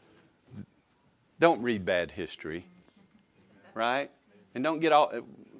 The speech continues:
people get weird about Christmas, don't they? Oh gosh, this is a whole nother sermon. It might be two hours.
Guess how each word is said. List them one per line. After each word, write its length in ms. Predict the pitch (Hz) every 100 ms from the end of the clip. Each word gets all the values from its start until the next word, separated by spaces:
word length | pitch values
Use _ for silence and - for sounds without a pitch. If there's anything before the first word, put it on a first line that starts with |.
| - - - - _ - - _ _ 139
people 240 | 185 214 226
get 200 | 135 -
weird 340 | 98 120 120
about 260 | 90 85 -
Christmas, 520 | - 101 78 71 -
don't 220 | 101 87
they? 80 | 92 - _ _ _ _ _
Oh 100 | 92
gosh, 360 | 90 82 80 -
this 160 | 104 98
is 100 | 85
a 80 |
whole 160 | 85 95
nother 220 | 95 90
sermon. 340 | 92 104 90 95
It 100 | 120
might 220 | 123 117
be 120 | 120
two 260 | - 95 90
hours. 260 | 85 80